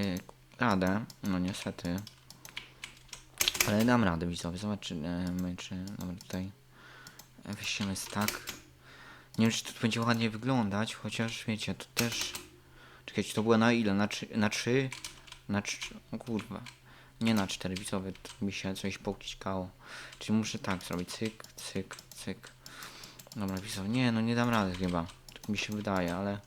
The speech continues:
a powinien, no, postaram się, widzowie, dla was to, e, zrobić, tak? No.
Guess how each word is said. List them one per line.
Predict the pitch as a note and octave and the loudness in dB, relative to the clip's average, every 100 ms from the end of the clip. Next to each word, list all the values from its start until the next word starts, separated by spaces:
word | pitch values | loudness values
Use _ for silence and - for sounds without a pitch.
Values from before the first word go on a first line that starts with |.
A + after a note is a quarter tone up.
| - - - - - - - - - - - - - - - | -16 -20 -20 -20 -16 -18 -18 -20 -20 -20 -20 -20 -20 -14 -10
a | |
powinien, | G#2+ - A2 A2 A2 - D2 F2 | -8 -10 -4 0 2 0 -4 -6
no, | E2+ | -6
postaram | G#2+ B2 - C3 B2+ | -4 -2 4 6 6
się, | - | 2
widzowie, | B2 - B2 B2 B2 - - - - | -6 -4 4 6 4 -2 -18 -18 -2
dla | A#2+ A#2 | 4 6
was | A2+ - | 4 4
to, | A2 A2 A2 - - - - - - | 4 4 4 -2 -20 -20 -20 -20 -12
e, | A2 G#2 G#2 B2+ | -2 2 4 4
zrobić, | D#3 F#2 F2+ - | 2 2 0 -2
tak? | A2 A#2+ A#2 | 0 -2 0
No. | G2+ F#2 | 0 0